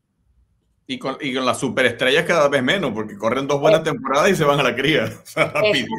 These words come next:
Speaker 2: Exactamente, exactamente.
Speaker 1: Cecilia, ahora, en, en función de lo que tú decías de, de, de este tema para la industria hípica, en este caso específico de Chile, ¿cuántos casos recientemente o a lo largo de la historia se han dado de este tipo?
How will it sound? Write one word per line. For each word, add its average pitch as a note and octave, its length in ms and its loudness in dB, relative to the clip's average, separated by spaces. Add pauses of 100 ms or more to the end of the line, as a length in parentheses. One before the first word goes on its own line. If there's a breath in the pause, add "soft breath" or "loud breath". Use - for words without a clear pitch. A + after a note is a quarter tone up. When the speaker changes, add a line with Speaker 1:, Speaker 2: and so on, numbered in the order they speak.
(100)
Speaker 2:
Exactamente, A#3+ 840 -2
exactamente. A#3 720 -2
Speaker 1:
Cecilia, D4 220 -6 (340)
ahora, C3 260 -4
en, C#3+ 220 -8
en C3+ 120 -10
función D#3 300 -8
de A#3+ 80 -6
lo G#3+ 80 -6
que D#3+ 80 -6
tú F3 140 -8
decías E3+ 520 -8
de, A2+ 360 -8
de, A2 280 -10
de A#2 160 -12
este A2+ 180 -12
tema A#2 440 -8
para G2 160 -6
la G2 100 -10
industria A2 400 -10
hípica, A#2 300 -10
en G#2+ 80 -6
este G#2+ 260 -12
caso A#2+ 220 -12
específico G#2+ 540 -12
de G2 100 -12
Chile, G2 460 -14 (600)
¿cuántos A#3+ 540 -6
casos - 640 -10
recientemente C#3+ 1120 -8
o A2 80 -6
a G#2+ 40 -4
lo G#2 100 -6
largo D3 320 -6
de B2+ 60 -6
la A#2 40 -6
historia B2 380 -8
se B2+ 160 -8
han A2+ 120 -6
dado A2+ 280 -2
de A2 80 -4
este G#2+ 180 -10
tipo? A2 540 -10